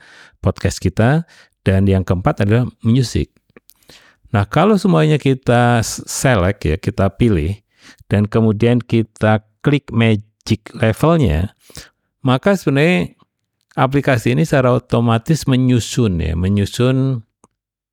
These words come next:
menyusun kapan musik naik, kapan suara naik, kapan suara harusnya hilang, karena itu hanya suara, apa, suara sampingan. Karena ingat nggak kalau kita sedang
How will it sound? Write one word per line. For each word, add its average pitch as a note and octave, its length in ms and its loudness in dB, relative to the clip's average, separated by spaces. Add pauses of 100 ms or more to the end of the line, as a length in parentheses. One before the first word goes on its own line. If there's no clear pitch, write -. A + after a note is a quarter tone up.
(680)
menyusun A#2+ 480 2
kapan B2+ 400 0
musik A#2+ 400 -2
naik, A2 400 0
kapan A2 320 0
suara G#2+ 480 0 (560)
naik, A2 400 2
kapan G#2 400 -2
suara G#2+ 400 0
harusnya A2 800 -2 (320)
hilang, A2+ 640 0
karena G2+ 320 0
itu G#2+ 160 -2
hanya A2 240 2
suara, F#2 560 0 (1300)
apa, F2 240 -2
suara G2 560 0
sampingan. G#2 640 0
Karena A#2+ 320 0 (960)
ingat C3+ 240 0
nggak G2+ 160 0
kalau G2+ 160 0
kita G#2 640 0
sedang F#2 960 0